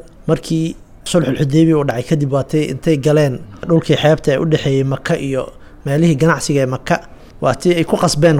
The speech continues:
Quraysh in qodobadii heshiiska qodobkii ugu darnaa oo ay Quraysh ku faani lahayd inay ka noqoto xarbu cusaabaadka dartii, waa kii ku qasbay. Marka horta xarbu cusaabaad dagaalka nooca ah. Ee, marka u imaano marka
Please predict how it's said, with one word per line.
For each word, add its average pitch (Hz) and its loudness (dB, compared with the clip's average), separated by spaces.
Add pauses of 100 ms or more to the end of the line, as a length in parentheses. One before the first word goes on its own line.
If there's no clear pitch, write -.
Quraysh 143 4
in 180 2 (120)
qodobadii 156 4
heshiiska 160 0
qodobkii 180 0
ugu 190 2
darnaa 165 2
oo 147 0
ay 139 -2
Quraysh 147 -2
ku 147 0
faani 170 2
lahayd 143 0
inay 156 0
ka - -2
noqoto 165 0
xarbu 139 -2
cusaabaadka 147 0
dartii, 135 -4
waa 131 2
kii - -2
ku 165 -2
qasbay. 151 0 (360)
Marka 180 0
horta 190 2
xarbu 151 -2
cusaabaad 156 2
dagaalka 151 2
nooca 156 2 (200)
ah. 156 -2 (480)
Ee, 135 -2
marka 185 0
u 196 4
imaano 170 2
marka 165 0